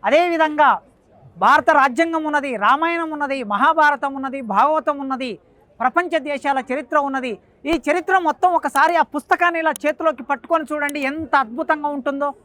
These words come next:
ఎంత సుందరంగా ఉంటుందో. పుస్తకాన్ని చేతిలో పట్టుకునే అనుభూతి పొందండి ఒక్కసారి మీరు. అలసాని పెద్దన రాసిన మను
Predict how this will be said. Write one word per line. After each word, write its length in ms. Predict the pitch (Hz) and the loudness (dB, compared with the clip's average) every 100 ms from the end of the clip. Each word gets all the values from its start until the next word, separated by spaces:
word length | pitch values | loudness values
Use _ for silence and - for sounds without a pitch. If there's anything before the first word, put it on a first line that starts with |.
| _ 214 | _ -2
ఎంత 240 | 277 330 | 0 2
సుందరంగా 540 | - 262 302 330 311 | 0 0 2 2 2
ఉంటుందో. 440 | 311 294 269 285 285 | 0 0 -2 -2 -2
పుస్తకాన్ని 680 | - 277 - 330 320 302 - | -4 -8 0 2 2 2 -2
చేతిలో 280 | 285 302 285 | -2 0 -2
పట్టుకునే 540 | 226 269 294 302 302 | 0 -2 -2 -4 0
అనుభూతి 460 | 262 285 359 370 349 | 2 2 2 0 -2
పొందండి 360 | 320 285 294 269 | -4 -4 -4 -4
ఒక్కసారి 420 | 254 233 247 262 | -4 -2 0 -2
మీరు. 220 | 233 160 - - - | -8 -10 -14 -20 -4
అలసాని 380 | 240 285 311 311 | 0 2 2 2
పెద్దన 340 | 285 247 285 | -4 -2 -2
రాసిన 320 | 269 269 262 247 | 0 -2 -2 -2
మను 200 | 247 | 0